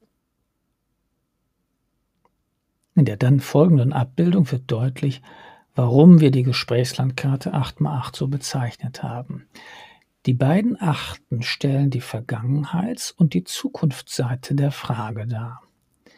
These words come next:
Das Malzeichen ist Ausdruck der zentralen Frage. Damit lässt sich mit einer einfachen Formel acht mal acht jederzeit erinnern, was im Beratungsgespräch erwartet werden kann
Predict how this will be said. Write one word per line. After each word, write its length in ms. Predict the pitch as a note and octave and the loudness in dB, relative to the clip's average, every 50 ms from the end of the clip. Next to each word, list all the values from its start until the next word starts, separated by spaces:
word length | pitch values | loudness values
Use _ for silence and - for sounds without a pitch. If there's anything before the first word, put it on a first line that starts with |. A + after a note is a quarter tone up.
| _ - _ _ _ _ _ _ _ | _ -20 _ _ _ _ _ _ _
Das 240 | - B2 G#2+ - - | -6 -6 -6 0 0
Malzeichen 1040 | C3+ B2+ B2 C#3+ - - D#4 - - - C3 A#2+ A2+ A2+ A#2 - - G#3+ C#4 D4 C#4 | 2 4 4 2 2 2 0 -4 -4 -6 -4 -4 -4 -6 -8 -4 -2 -2 -2 -2 -2
ist 260 | - B2+ - - _ _ | -4 -4 -4 -4 _ _
Ausdruck 600 | _ F3 D3+ D3 D#3+ G3 F#3+ - - - A#3+ G3 - | _ 2 4 4 4 2 0 -2 -4 -6 -6 -6 -2
der 140 | - F3+ E3+ | -2 -2 -2
zentralen 800 | - - - - E3+ F3 F3 - - - D#3 E3 E3+ F3 G3+ F#3+ | -2 -4 0 2 2 2 2 0 -2 -2 -2 0 0 2 2 0
Frage. 640 | - - - A3+ A#3 A3 F#3 C3+ A2+ - A2 A#2 - - _ _ _ _ _ _ _ _ _ _ _ _ _ _ _ _ _ _ _ - | 0 0 -4 0 2 2 2 2 0 -4 -10 -12 -16 -20 _ _ _ _ _ _ _ _ _ _ _ _ _ _ _ _ _ _ _ -4
Damit 280 | C3+ B2 A2+ A2 A2 - | -2 -2 -2 -2 -4 -2
lässt 320 | C3 C3+ C3 - - - | -2 0 0 -2 -6 -6
sich 280 | - G3+ G#3 F#3+ - - | -2 -2 -2 -4 -4 -4
mit 240 | C#3+ B2+ - - - | -4 -4 -4 -8 -8
einer 340 | - C3+ B2+ C3 C3+ - - | -4 -4 -2 -4 -4 -2 0
einfachen 600 | D3+ D#3+ E3+ - - G#3 G3 - - D#3 C#3+ B2+ | 2 2 2 2 0 -2 -2 0 0 -2 -2 -2
Formel 600 | - - - C3+ B2 B2 C3 C3+ C#3+ D#3+ G3+ - _ _ | -2 -2 0 0 0 0 0 0 0 -2 -4 -8 _ _
acht 340 | - B2+ - - - _ _ | -8 -8 -6 -8 -14 _ _
mal 160 | B2 B2 - | -8 -6 -4
acht 480 | - C#3+ G3+ A#3 - - - _ - _ _ - - - _ _ _ _ | 0 0 0 0 0 -10 -20 _ -20 _ _ -20 -20 -20 _ _ _ _
jederzeit 720 | _ D3 C#3 D3 E3 G#3 G#3 F#3 - - - G3+ G3+ G3 | _ 6 6 6 6 4 2 0 0 -2 0 0 0 0
erinnern, 560 | - G3 - - E3 D#3 D3 C#3+ D#3 D3 C3 B2 | -2 -2 2 2 4 4 4 4 2 2 0 0
was 220 | B2 B2 - - | -2 -2 -2 -2
im 140 | D#3 D3 C#3+ | -2 -2 -2
Beratungsgespräch 1160 | D3 C3 B2 A#2+ A2+ A#2+ - - C#3+ C3 - _ - E3 - - _ - F3 F3+ F#3 - - | -2 -2 -2 -2 -4 -6 -4 -4 -4 -4 -4 _ -6 -6 -6 -8 _ 0 2 2 2 0 -2
erwartet 640 | - - G#3+ F3+ D3 C3 B2 - - - D3+ - - - | 0 2 2 2 2 0 -4 -6 -8 -14 -14 -12 -12 -12
werden 260 | B2+ C3 C3 - D3 _ | -12 -10 -12 -16 -20 _
kann 160 | - - - | -20 -20 -20